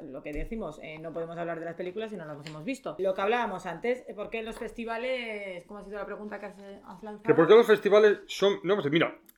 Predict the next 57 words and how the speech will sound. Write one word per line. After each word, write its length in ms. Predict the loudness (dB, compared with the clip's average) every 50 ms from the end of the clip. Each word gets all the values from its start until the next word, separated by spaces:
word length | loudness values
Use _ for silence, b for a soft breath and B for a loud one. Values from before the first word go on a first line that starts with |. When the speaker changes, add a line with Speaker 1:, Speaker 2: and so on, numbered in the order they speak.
| -20 -20 _
Speaker 1:
Películas 480 | -10 -6 -6 -6 -4 -2 -2 -2 -2 -2
aburridas 560 | -4 -2 -2 -2 -2 -2 -2 -2 -2 2 6
y 40 | 8
Speaker 2:
Aburri-, 160 | 8 10 10
mira, 160 | 10 10 10
yo 100 | 10 10
te, 60 | 10
Speaker 1:
demás. 180 | 8 6 6 6
Speaker 2:
te 60 | 6
voy 100 | 10 10
a 60 | 8
decir, 280 | 10 8 6 4 4 0 2
esto 220 | 2 4 8 8 8
es 80 | 8
una, 420 | 8 2 4 4 4 4 2 0 0
una 220 | 0 0 0 0 2
cosa 280 | 2 0 4 4 4
que 80 | 4 4
me 100 | 0 2
pasa 220 | 0 2 2 4
a 20 | 2
mí 80 | 2
con 140 | 4 4 4
una 180 | 6 4 4 2
compañera 380 | 2 2 2 4 4 6 6
de 100 | 6 4
trabajo. 420 | 4 2 -4 -4 -6 -8 -12 -16 _ _ _ _ _ _ _
Es 140 | -6 -4 0
una 140 | 2 2 2
mujer 480 | 2 4 8 8 8 8 6 -2 -12 -16 -16 -16 _ _ 6
que 360 | 8 8 8 8 2 -10 _ _ 4
ella, 360 | 4 4 6 4 0 0 -2 _ _ _ _ _ _
si 220 | -8 -2 2 6
va 100 | 6 6
al 80 | 6 6
cine 380 | 4 2 2 2 0 -4 -8 -14 _ -2
y 360 | 0 2 2 2 0 -4 -6 2
la 160 | 2 2 4
película 480 | 4 4 4 2 0 6 6 6 8
que, 140 | 8 4 2 2 -2
porque 180 | -8 -6 -8
va, 280 | -10 -10 -4 -2 -2 -2 -2 -4
va 100 | -6 -6
al 80 | -4 -2
cine, 240 | 0 2 2 4
ella 180 | 4 4 4 2
se 120 | 0 0
informa 260 | -4 -4 -4 -4 -4 -4
antes, 160 | -4 -6 -2
pero 160 | -2 -4 -2
si 60 | 0
la 100 | -2 4
película 340 | 4 4 4 6 4 4 6
que 80 | 6 6
va 120 | 6 6
a 20 |
ver 200 | 4 2 -2 -4